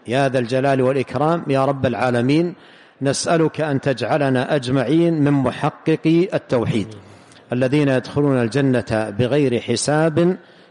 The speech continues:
ولا عذاب. ربنا آتنا في الدنيا حسنة وفي الآخرة حسنة وقنا عذاب النار. اللهم أصلح لنا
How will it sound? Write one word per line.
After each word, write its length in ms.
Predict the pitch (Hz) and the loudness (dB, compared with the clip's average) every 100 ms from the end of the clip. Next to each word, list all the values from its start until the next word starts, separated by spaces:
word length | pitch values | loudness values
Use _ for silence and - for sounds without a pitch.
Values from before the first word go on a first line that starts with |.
| - | -6
ولا 220 | 135 139 | -2 0
عذاب. 420 | 110 113 110 110 98 | 0 0 0 0 -2
ربنا 600 | 131 135 127 123 127 143 | -2 -2 0 0 0 -2
آتنا 300 | 131 131 120 | -2 0 -2
في 80 | 107 | -2
الدنيا 340 | 113 123 120 113 | -4 0 0 -2
حسنة 500 | - 139 131 113 - - - - _ | -2 -2 0 -2 -4 -12 -20 -20 _
وفي 180 | 120 107 | -6 -4
الآخرة 600 | 139 147 139 135 120 120 | 0 0 0 -2 -2 -2
حسنة 500 | - 147 - 127 101 - - - - _ | -2 -2 0 0 -2 -6 -20 -20 -20 _
وقنا 680 | 131 147 147 143 143 160 170 - | -2 0 0 0 2 0 -2 -6
عذاب 380 | 104 127 127 113 | -4 -2 0 0
النار. 360 | 113 113 104 - - - - _ 113 | 0 0 0 -4 -14 -20 -20 _ -4
اللهم 380 | 135 127 131 | 0 2 2
أصلح 540 | 143 151 - 135 117 113 | 2 -2 -2 -4 -4 -2
لنا 540 | 135 151 165 170 170 | 0 2 2 0 -2